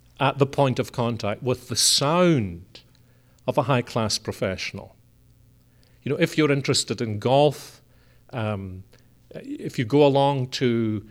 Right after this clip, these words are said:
a professional golf tournament and go along to the practice range and watch these guys hitting golf balls as though they were, uh, shooting them out of a rifle, you realize that the name of the game is the same.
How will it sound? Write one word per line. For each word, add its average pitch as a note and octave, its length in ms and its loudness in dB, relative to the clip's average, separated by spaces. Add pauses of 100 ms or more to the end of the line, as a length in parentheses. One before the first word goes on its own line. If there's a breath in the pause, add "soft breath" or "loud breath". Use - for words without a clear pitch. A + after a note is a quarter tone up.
(220 loud breath)
a G#2+ 180 -4
professional C3 540 0
golf B2+ 320 0
tournament B2+ 460 -2
and A2+ 160 -6
go C3+ 120 4
along B2 280 0
to - 100 -14
the A2 80 -2
practice B2 560 -4
range B2 540 -2 (260 soft breath)
and A2+ 160 -4
watch C3 240 0
these A#2+ 240 -2
guys A2 480 0
hitting A#2 320 -2
golf A#2+ 340 0
balls A2 400 2
as A2+ 120 -4
though A#2+ 160 0
they A2 80 0
were, F#2+ 180 -2 (260)
uh, A2 200 -4
shooting A#2+ 380 -4
them G#2 120 -6
out A#2 120 -8
of A2+ 120 -8
a G2+ 60 -6
rifle, G#2+ 440 -4 (300 loud breath)
you C#3 140 2
realize G2+ 1000 0
that D#3+ 140 0
the C3+ 100 2
name F3+ 260 4
of G#3+ 120 -2
the C#3+ 80 0
game A2 260 0
is G2+ 140 -6
the B2 80 -6
same. F#2+ 500 -4